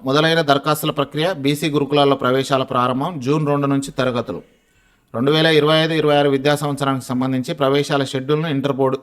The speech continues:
విడుదల చేసింది. మొదటి దశ దరఖాస్తుల స్వీకరణ గురువారం ప్రారంభమైంది. విద్యార్థులు మే చివరి వరకు, ఈ నెల మొత్తం దరఖాస్తు చేసుకోవచ్చు. ప్రభుత్వ, ప్రైవేట్ జూనియర్ కాలేజీల్లో ఇంటర్మీడియట్ మొదటి సంవత్సరానికి సంబంధించి జూన్ రెండు నుంచి క్లాసులు స్టార్ట్ అవుతాయి.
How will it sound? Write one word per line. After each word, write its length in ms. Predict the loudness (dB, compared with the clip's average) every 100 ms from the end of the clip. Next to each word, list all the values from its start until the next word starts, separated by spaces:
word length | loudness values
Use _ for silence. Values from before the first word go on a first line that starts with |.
| _ _
విడుదల 240 | -6 0 2
చేసింది. 560 | 2 -2 -6 -8 -10 -16 _ _ _ _ _ -6
మొదటి 300 | 0 0 2
దశ 200 | 2 2
దరఖాస్తుల 500 | 0 0 2 -2 -2
స్వీకరణ 460 | -4 -4 -2 -2 0
గురువారం 400 | 2 4 4 2
ప్రారంభమైంది. 680 | 0 0 0 -4 -6 -12 -16 _ -14
విద్యార్థులు 460 | -6 0 0 2 -2
మే 220 | 0 0
చివరి 320 | 0 0 4
వరకు, 400 | 4 4 0 -10
ఈ 160 | -4 -2
నెల 180 | 0
మొత్తం 380 | 0 -2 -2 -2
దరఖాస్తు 380 | 0 0 -2 -2
చేసుకోవచ్చు. 560 | -6 -4 -6 -4 -6 -8 _ _ _ _ _ _ _ 0
ప్రభుత్వ, 440 | 0 0 0 0
ప్రైవేట్ 420 | 2 4 4 2
జూనియర్ 280 | -2 0 0
కాలేజీల్లో 600 | 2 2 4 2 0 0
ఇంటర్మీడియట్ 440 | -2 -2 -2 -2
మొదటి 300 | -2 -2 -2
సంవత్సరానికి 480 | -2 -4 -2 -4 -4
సంబంధించి 840 | -4 -4 -2 -2 -4 -4 -2 -4 -4
జూన్ 260 | -2 0 2
రెండు 240 | 0 2
నుంచి 320 | 0 -2 -4 -8
క్లాసులు 600 | _ _ -4 -2 0 -4
స్టార్ట్ 280 | -4 -2 -2
అవుతాయి. 340 | -2 -4 -4